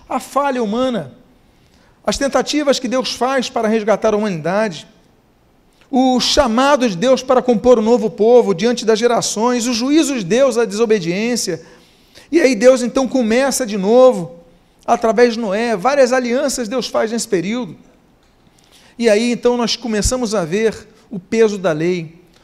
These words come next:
como é difícil carregar a lei, como é difícil suportar a lei mosaica, mas são instruções que Deus dá porque Ele vai apontando a redenção do homem. É importante que nós não apenas conheçamos a Torá, né, a lei de Moisés,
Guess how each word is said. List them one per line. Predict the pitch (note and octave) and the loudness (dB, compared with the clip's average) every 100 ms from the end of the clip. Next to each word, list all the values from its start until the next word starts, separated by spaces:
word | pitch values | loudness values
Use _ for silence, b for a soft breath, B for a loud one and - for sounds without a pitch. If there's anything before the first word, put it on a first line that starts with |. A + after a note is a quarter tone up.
| b | b
como | - G#3 | -10 -4
é | A3+ | -2
difícil | G3+ - - B3 A#3 - | -2 -6 -4 -2 -2 -6
carregar | - G#3 F#3 F3+ F#3 | -4 -2 -2 -2 -2
a | D#3+ | -2
lei, | D#3+ F3+ D#3 - b b - | -2 -2 -4 -12 b b -10
como | A3 A#3+ | -4 -2
é | |
difícil | G#3+ G3+ - D#4 A#3+ A#3 | -2 -8 -8 -6 -4 -4
suportar | F#3+ A#3+ A3+ E3+ G#3 G3+ | -6 -6 -4 -4 0 0
a | F#3+ | 2
lei | F#3+ | 0
mosaica, | F3+ D#3 D3+ F#3+ F3+ E3 C#3 _ _ _ b b - | 0 -2 -2 -2 -4 -8 -14 _ _ _ b b -4
mas | F#3+ G3 | 0 0
são | A3 | 0
instruções | A#3+ - G3+ C4 A3 | -2 -2 -4 -4 -4
que | G3+ | 2
Deus | G#3+ F#3 | 2 4
dá | G3 | 2
porque | A3 F#3+ A3+ | 0 -4 -4
Ele | G#3+ | 0
vai | G3+ A#3 | 4 2
apontando | A3+ A#3 G#3 G#3 A#3 A3+ | 2 -2 -2 -2 0 0
a | |
redenção | F#3+ F#3 D#3+ - G3+ | 0 0 -4 -6 -6
do | D#3 | -4
homem. | D#3+ F3+ D3 C3 b b b b b | -2 -4 -6 -12 b b b b b
É | F#3+ | -4
importante | G3 A3 - C4+ - | 2 2 4 2 0
que | C4+ | -2
nós | G#3 A#3+ B3+ F#3+ | 0 2 2 0
não | A#3+ | 0
apenas | A3+ A3+ A#3 A3 | 0 0 -2 -4
conheçamos | - G#3+ F3+ - A#3+ G3 E3 - B - | -4 -4 -2 -2 -2 -2 -6 -12 B 0
a | G#3 | 0
Torá, | G#3+ G#3 G#3+ B3+ | 4 6 6 6
né, | G#3 G#3 | 2 0
a | F3+ F3 | 2 2
lei | G3 | 2
de | F#3 F3+ | 0 -4
Moisés, | F#3 G3 D3+ G3 A3+ G3 | -2 -2 0 2 2 0